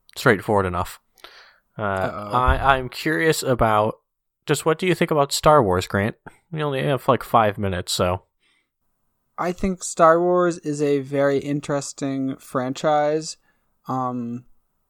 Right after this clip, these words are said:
Speaker 2: that brought me a lot of joy growing up, and
Speaker 1: Hmm.
Speaker 2: I thoroughly enjoy a lot of it. Even the parts that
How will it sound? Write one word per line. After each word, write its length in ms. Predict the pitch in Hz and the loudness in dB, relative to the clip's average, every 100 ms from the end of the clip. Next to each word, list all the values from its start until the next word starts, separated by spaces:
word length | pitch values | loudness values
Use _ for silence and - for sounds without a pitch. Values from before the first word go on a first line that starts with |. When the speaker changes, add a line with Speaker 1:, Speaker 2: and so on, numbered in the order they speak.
| _ _ | _ _
Speaker 2:
that 420 | 139 143 135 - | -6 -2 -2 -2
brought 180 | 139 131 | -2 0
me 120 | 147 | -2
a 80 | 135 | -2
lot 180 | 135 135 | -2 -2
of 180 | 135 131 | -4 -4
joy 320 | 156 170 151 | 2 4 2
growing 360 | 135 113 110 | -2 -4 -4
up, 300 | 104 101 - - _ _ _ | -8 -10 -12 -20 _ _ _
and 680 | 131 120 120 123 123 123 120 | -14 -10 -10 -8 -8 -4 -4
Speaker 1:
Hmm. 40 | 120 - _ _ _ _ _ _ _ _ _ _ _ _ _ _ _ _ _ | -6 -10 _ _ _ _ _ _ _ _ _ _ _ _ _ _ _ _ _
Speaker 2:
I 640 | 127 131 131 127 127 127 131 _ _ _ _ _ _ _ _ _ - | -8 -6 -4 -4 -4 -6 -8 _ _ _ _ _ _ _ _ _ -4
thoroughly 760 | - - - 170 175 175 170 | -4 -2 4 6 6 2 2
enjoy 400 | 165 151 160 160 160 | 0 0 2 2 2
a 20 | |
lot 260 | 156 165 | 2 2
of 100 | 160 123 | 0 -4
it. 280 | 107 - _ _ _ _ | -8 -14 _ _ _ _
Even 300 | - 170 190 | -4 0 0
the 100 | 180 | 0
parts 400 | 180 165 165 - | 4 6 6 2
that 280 | 160 160 147 | -2 0 0